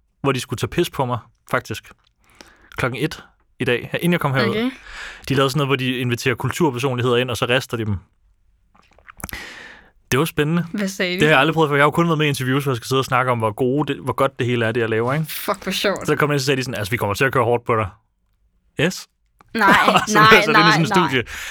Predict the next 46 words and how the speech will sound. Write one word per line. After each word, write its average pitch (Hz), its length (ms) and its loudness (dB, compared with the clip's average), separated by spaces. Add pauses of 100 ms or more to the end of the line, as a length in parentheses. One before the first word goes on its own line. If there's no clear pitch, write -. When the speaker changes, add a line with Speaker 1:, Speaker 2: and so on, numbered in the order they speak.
Speaker 1:
hvor 147 100 0
det 135 60 -2
så 156 80 4
er 147 40 2
to 165 280 2
sådan 131 240 -2
karakterer, 120 600 0
der 120 140 -2
interviewer 123 360 0
en. 117 100 -2
De 120 60 -4
har 123 120 2
sådan, 123 200 -4 (560)
i 110 60 -2
historien 131 280 2
er, 131 40 0
de 127 80 0
har 127 100 2
sådan 120 260 -4
et 135 160 -4
rigtig 127 360 -4
dårligt 135 320 0
ungdomsprogram, 127 760 -4 (520)
hvor 127 100 0
jeg 120 100 4
så 127 100 0
var 113 80 0
inde 113 160 -2
som 117 200 -4
ungdommens 123 380 -2
stemme. 120 240 -2
Så 123 60 0
var 120 80 2
Artie 120 260 2
Artie 120 180 0
den 117 160 -2
sidst, - 400 -6 (480)
og 117 60 -4
så 120 60 0
er 117 40 2
det 107 40 -2
så 123 80 0
mig 113 180 2
nu. 123 200 -2 (800)
Og 104 120 -2
så 104 120 -6